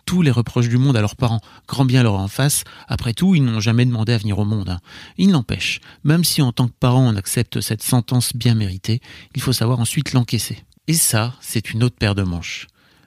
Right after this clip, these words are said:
L'adolescence, c'est déjà un moment compliqué à vivre, mais on peut comprendre que la montagne est d'autant moins évidente à franchir si on leur rajoute sur le dos tous les ingrédients de merde que nous ont apportés deux mille vingt et deux mille vingt et un. Petite digression à ce propos,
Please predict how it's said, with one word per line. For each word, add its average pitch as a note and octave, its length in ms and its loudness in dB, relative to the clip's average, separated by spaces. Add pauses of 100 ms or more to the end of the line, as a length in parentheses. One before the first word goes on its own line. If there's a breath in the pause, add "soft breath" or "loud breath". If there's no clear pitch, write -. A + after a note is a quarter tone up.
L'adolescence, A#2 520 0
c'est B2 100 -4
déjà G#2+ 240 0
un G#2+ 40 2
moment G2+ 300 -2
compliqué C#3 460 -2
à B2 60 2
vivre, C#3+ 320 0
mais A#2 100 4
on D3 100 4
peut E3+ 140 -2
comprendre D#3+ 440 -2
que B2+ 100 -2
la A2+ 100 2
montagne A#2+ 380 0
est G#2 80 -2
d'autant C#3+ 380 2
moins C3 160 2
évidente A#2 460 -2
à G#2+ 60 0
franchir C3+ 500 -4
si - 160 -6
on B2+ 80 2
leur G2+ 160 0
rajoute A#2+ 500 0
sur F#2+ 200 -4
le G2+ 120 0
dos B2+ 220 2 (260 loud breath)
tous F3 160 0
les A#2+ 200 2
ingrédients G2+ 420 0
de F#2 60 -4
merde A2+ 340 0
que - 80 -8
nous G#2+ 240 -4
ont B2 100 4
apportés - 360 -4
deux A#2+ 120 2
mille A2+ 220 2
vingt C3 160 4
et B2 60 2
deux A2+ 100 0
mille G#2+ 180 -2
vingt A2 180 -2
et G2+ 60 -4
un. F#2 120 -8 (440 loud breath)
Petite - 240 -2
digression B2+ 520 0
à A#2 40 0
ce - 60 -4
propos, C#3 280 -2